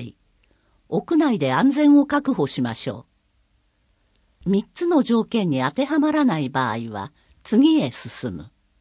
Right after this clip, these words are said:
様々な避難先の検討。警戒レベル四避難指示が出たら避難しましょう。避難所だけが避難先ではありません。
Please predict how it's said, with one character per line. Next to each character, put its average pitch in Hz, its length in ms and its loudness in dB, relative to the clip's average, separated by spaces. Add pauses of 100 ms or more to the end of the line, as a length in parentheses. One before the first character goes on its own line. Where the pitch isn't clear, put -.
(1040)
様 277 300 2
々 294 240 4
な 175 100 2
避 165 200 -2
難 240 180 2
先 - 320 -4
の 170 140 0
検 123 340 -4
討。 107 300 -12 (760)
警 320 220 -2
戒 294 260 0
レ 277 120 0
ベ 220 160 0
ル 143 140 0
四 214 260 0
避 - 260 -2
難 277 160 6
指 285 100 2
示 202 240 -2
が 131 120 0
出 147 160 -2
た 127 160 -6
ら 107 260 -4
避 - 180 0
難 294 220 2
し - 160 -6
ま 113 120 -4
し - 140 -12
ょ 92 160 -12 (1400)
う。 - 0 -
避 - 180 2
難 339 220 4
所 349 120 -2
だ 262 120 0
け 262 140 -2
が 196 140 0
避 - 160 -2
難 254 180 0
先 247 260 -4
で 233 120 0
は 147 120 -2
あ 113 60 -4
り 135 100 -2
ま 117 140 -4
せ 110 160 -10
ん。 107 80 -14